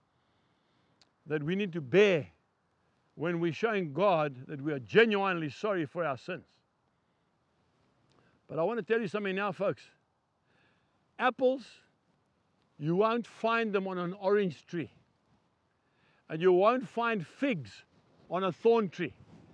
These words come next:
Jesus has told us that. He says, "You shall know them by their fruit." So I don't care if the man says he's an archbishop, or if he's a cardinal, or whatever he is, a reverend. If he is not preaching this book,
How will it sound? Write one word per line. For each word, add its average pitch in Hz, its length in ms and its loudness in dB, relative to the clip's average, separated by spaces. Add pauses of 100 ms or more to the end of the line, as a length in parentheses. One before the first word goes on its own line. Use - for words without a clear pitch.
(560)
Jesus 190 380 -2
has 151 160 -8
told 220 280 0
us 170 120 -2
that. - 160 -18 (500)
He 156 80 -2
says, 220 260 6
"You 233 120 0
shall 254 260 4
know 247 400 8
them 254 300 6
by 208 240 2
their 277 240 8
fruit." 359 400 0 (680)
So - 120 0
I 311 140 6
don't 370 280 6
care 381 200 8
if 320 100 -2
the 349 100 4
man 339 240 8
says 285 220 2
he's 277 140 2
an 294 100 4
archbishop, 285 600 4 (1080)
or 294 240 8
if 220 80 0
he's 254 160 2
a 269 80 10
cardinal, 311 680 4 (1200)
or 277 240 10
whatever 359 380 10
he 359 100 12
is, 370 300 8
a 240 100 10
reverend. 311 460 8 (680)
If 214 180 4
he 320 200 6
is 285 200 6
not 294 420 4
preaching 269 500 2
this 269 180 4
book, 339 480 4